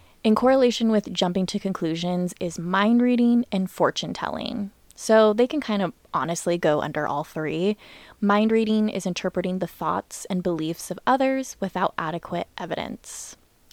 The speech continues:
I think that has a lot to do with jumping to conclusions, which, again, is something I resonate with. Fortune telling is the expectation that a situation will turn out badly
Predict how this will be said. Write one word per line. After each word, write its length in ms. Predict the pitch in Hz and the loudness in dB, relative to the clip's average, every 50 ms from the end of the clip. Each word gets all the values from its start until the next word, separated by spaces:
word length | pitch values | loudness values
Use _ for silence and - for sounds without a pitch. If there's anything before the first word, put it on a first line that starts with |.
| - | -8
I 80 | - 185 | -6 -4
think 200 | - 185 180 - | -4 -4 -4 0
that 160 | 165 - - | 0 0 0
has 160 | 175 180 180 | 0 -4 -4
a 60 | 180 170 | -2 -2
lot 280 | 170 170 - - - - | -2 0 0 -2 -2 -4
to 80 | 185 | -10
do 220 | 180 175 165 156 151 | -6 -6 -4 -4 -4
with 160 | 156 156 165 | -6 -8 -8
jumping 280 | - 165 147 - 151 | -8 -10 -10 -10 -10
to 120 | 180 180 185 | -10 -8 -6
conclusions, 680 | - 185 185 - 202 202 196 185 196 196 196 190 185 190 | -6 -4 -2 0 2 2 2 2 2 0 0 -2 -2 -2
which, 260 | 180 170 - - - - - | -4 -4 -4 -6 -12 -10 -10
again, 380 | 185 170 - 165 147 156 160 165 - | -10 -6 -4 -4 -4 -6 -8 -8 -10
is 80 | 175 | -10
something 400 | - 170 151 - - 151 165 - - _ - | -12 -12 -12 -10 -8 -6 -6 -8 -8 _ -4
I 340 | 165 165 160 156 156 156 - - - | -2 0 0 0 -2 -6 -8 -6 -6
resonate 380 | 151 160 175 - - - - | -6 -6 -4 -6 -8 -8 -8
with. 440 | - - - - - - - - _ _ - - - - - - - - - - - _ | -6 -6 -6 -8 -8 -14 -20 -20 _ _ -20 -20 -20 -20 -20 -20 -20 -20 -20 -20 -20 _
Fortune 400 | - - 220 220 214 - 220 220 | 2 4 4 4 6 4 2 2
telling 520 | - - 220 214 208 208 208 208 208 - - | 2 2 2 2 2 2 2 2 0 0 -4
is 120 | 202 180 | -8 -8
the 220 | - - 175 165 - - | -6 -6 -6 -6 -6 -6
expectation 1000 | - 180 - - - - 180 - - - - 196 196 180 - - 214 208 208 208 | -8 -8 -8 -8 -6 -6 -6 -6 -6 -8 -6 -6 -4 -4 -2 0 2 2 2 0
that 100 | 190 170 | -2 -4
a 60 | 160 - | -6 -8
situation 760 | - - - 185 - - 208 185 170 165 - - - 175 170 | -8 -6 -6 -6 -4 -2 -2 -2 -2 -2 -4 -6 -6 -6 -6
will 80 | 170 | -6
turn 200 | 170 - - 165 | -8 -8 -8 -8
out 160 | 170 - 180 - _ - | -6 -8 -8 -8 _ 0
badly 600 | 175 - - - - - - - - - 196 - | 0 2 0 0 -6 -6 -8 -6 -6 -6 -10 -12